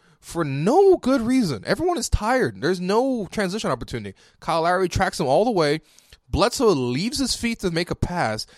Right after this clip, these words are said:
He barely gets it to Brogdon in the corner, who's already covered by Pascal. Pascal made a great decision there not to overhelp on Bledsoe, but instead to recover to the corner shooter. And so it, it was lucky in the first place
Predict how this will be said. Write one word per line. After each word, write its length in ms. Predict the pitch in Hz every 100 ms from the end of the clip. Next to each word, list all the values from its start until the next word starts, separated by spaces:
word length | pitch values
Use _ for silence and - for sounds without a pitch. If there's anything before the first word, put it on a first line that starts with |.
| _
He 240 | - 190 131 -
barely 480 | 165 233 320 302 262
gets 280 | 214 226 202
it 100 | -
to 140 | 185
Brogdon 500 | 120 113 175 202 196
in 60 | 185
the 80 |
corner, 280 | - 196 151
who's 220 | 113 160 -
already 420 | 135 165 240 208
covered 420 | - 208 151 113
by 120 | 123
Pascal. 640 | - 135 127 - 165 107 - - -
Pascal 260 | 180 190
made 160 | 165 143
a 60 | 110
great 220 | 143 151
decision 300 | 139 135 120
there 120 | 107
not 220 | 110 160
to 80 | -
overhelp 500 | 143 160 135 131 135
on 140 | 127
Bledsoe, 420 | 113 117 - 95 92
but 160 | 107
instead 340 | 113 101 131 -
to 100 | 104
recover 400 | 101 - 139 147
to 100 | 123
the 100 | 120
corner 300 | - 135 -
shooter. 340 | - 104 110 - _ _ _ _ - _ _ _ -
And 200 | 160 147
so 300 | - 165 143
it, 140 | 160 156
it 40 | 165
was 220 | 156 -
lucky 500 | 143 214 - 214 180
in 120 | 160
the 80 | 139
first 340 | - 196 -
place 360 | 170 127 113